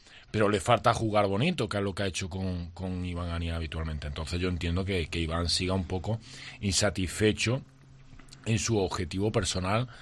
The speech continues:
eh, de lo que quiere para, para el equipo. Pero también te digo, creo que, que Iván ha sabido, y lo hablábamos en la pretertulia, y Rafa, eh, lo decía muy bien, él ha sabido bajarse del burro, por así decirlo, hay otros que no lo, que no lo hacen,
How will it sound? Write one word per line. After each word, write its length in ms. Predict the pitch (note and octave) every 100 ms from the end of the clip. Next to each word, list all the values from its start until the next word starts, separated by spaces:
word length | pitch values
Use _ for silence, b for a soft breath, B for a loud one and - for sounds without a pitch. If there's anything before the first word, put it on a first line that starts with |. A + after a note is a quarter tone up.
| B B B B
eh, 160 | B2 G2+
de 120 | F#2
lo 100 | F2+
que 140 | E2 E2+
quiere 240 | F#2 F2+
para, 480 | A#2 G#2+ F#2+ E2 D#2+ -
para 260 | G2+ F#2
el 60 | F2
equipo. 440 | D#2+ G2+ F#2 E2 - -
Pero 200 | F#2 E2+
también 260 | E2 F2 E2
te 100 | F2+
digo, 300 | A2+ A2 - B B B B B -
creo 280 | - F#2+ F#2
que, 680 | F#2 F#2+ F2+ F2 E2 D#2+ D#2+ -
que 100 | G2+
Iván 360 | F#2+ G2 G2
ha 40 | F#2
sabido, 400 | - F2+ G#2+ A2
y 40 | F#2
lo 120 | E2+
hablábamos 600 | E2 E2 E2+ E2 E2+ E2
en 100 | D#2+
la 120 | D#2+
pretertulia, 680 | D2+ E2 D#2 C#2 F#2+ A2 F2+
y 60 | D#2+
Rafa, 880 | D#2 D#2 E2+ D#2+ D#2+ D2+ D2 C#2+ B1
eh, 320 | C#2+ C#2+ C#2 D2
lo 120 | D#2+
decía 300 | D2+ - F2
muy 220 | E2+ E2
bien, 320 | D#2+ G2+ G#2 B B B B -
él 320 | G2 F#2+ F#2+ -
ha 120 | E2+ F2
sabido 320 | F#2 F2+ F2+
bajarse 500 | E2+ - F2+ - F#2
del 160 | F2
burro, 320 | D#2+ A2 B2 B2+
por 140 | G2+
así 240 | F2+ G2
decirlo, 580 | F#2 D#2+ - G2 G#2 A#2+
hay 140 | F2+ F2+
otros 240 | E2+ E2
que 120 | -
no 120 | E2
lo, 280 | E2+ E2 D#2
que 120 | - E2+
no 100 | E2
lo 220 | E2+ F#2
hacen, 320 | - C3